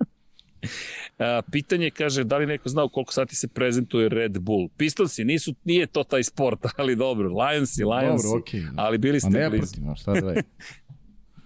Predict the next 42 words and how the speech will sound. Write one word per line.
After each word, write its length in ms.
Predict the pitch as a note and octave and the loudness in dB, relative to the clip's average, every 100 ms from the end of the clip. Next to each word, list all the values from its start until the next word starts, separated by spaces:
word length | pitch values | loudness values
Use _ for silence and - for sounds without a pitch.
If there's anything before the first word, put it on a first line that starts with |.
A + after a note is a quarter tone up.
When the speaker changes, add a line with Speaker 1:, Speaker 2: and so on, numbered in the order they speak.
| - - - - | -20 -20 -20 -6
Speaker 1:
Ne, 220 | G2+ C#3 | -2 0
Speaker 2:
Rekao 100 | B2+ | 2
Speaker 1:
morat 180 | G#2 A#2 | 2 2
Speaker 2:
mi 60 | D3+ | 2
Speaker 1:
ćemo 100 | A#2+ | 2
Speaker 2:
je 60 | |
Speaker 1:
da 60 | A2 | 2
Speaker 2:
Vanja, 120 | A#2 | 0
Speaker 1:
ti 80 | G#2 | 0
Speaker 2:
rekao 280 | B2 A#2+ A#2 | 0 2 2
mi 80 | A#2+ | 2
je 60 | |
Speaker 1:
Čekaj 80 | G2+ | 2
da 40 | G#2 | 2
Speaker 2:
Vanja, 80 | F#2 | 2
Speaker 1:
vidim 160 | G2+ | 2
Speaker 2:
rekao 140 | G#2 A2 | 2 0
Speaker 1:
za- 100 | A2+ | 0
Speaker 2:
mi 60 | |
je 60 | G2 | 0
Vanja. 160 | F2+ E2 - - _ - - _ _ - _ - _ - _ _ _ _ _ _ _ - _ | -2 -4 -10 -20 _ -20 -20 _ _ -20 _ -20 _ -20 _ _ _ _ _ _ _ -20 _
Speaker 1:
A, 260 | F#2 F#2+ F#2 | -2 0 0
samo 340 | F#2+ - E3 C#3+ | -2 -2 0 0
da 80 | A#2+ | 2
vidim 400 | C3 D3 C3+ G#2 - | 2 2 0 0 -4
šta 360 | - - B2+ B2 | -6 -2 0 0
je 80 | |
Red 180 | A2+ A#2 | 0 0
Bull 240 | G#2 A#2+ G#2 | 0 0 0
saopštio. 680 | - G2 G#2+ - - B2+ | 0 0 0 -2 0 2
Ja 200 | G#2 B2 | 4 2
koliko 340 | D3 C#3 C3+ B2+ | 0 -2 -2 -2
znam, 200 | C3+ C3 | 0 2
dali 220 | C3+ C#3 | 2 0
su 120 | - | -4
samo 240 | - C3 A#2 | -2 0 2
datum, 400 | A#2 A#2 - F#2 | 2 0 -2 -2
nisu 240 | G#2 - | -2 -2
dali 260 | G#2 G#2 F#2+ | 0 0 0
vreme 300 | F#2+ F#2 E2+ | -2 -2 -6
još 220 | D#2+ - | -6 -6
uvek. 180 | E2 | -10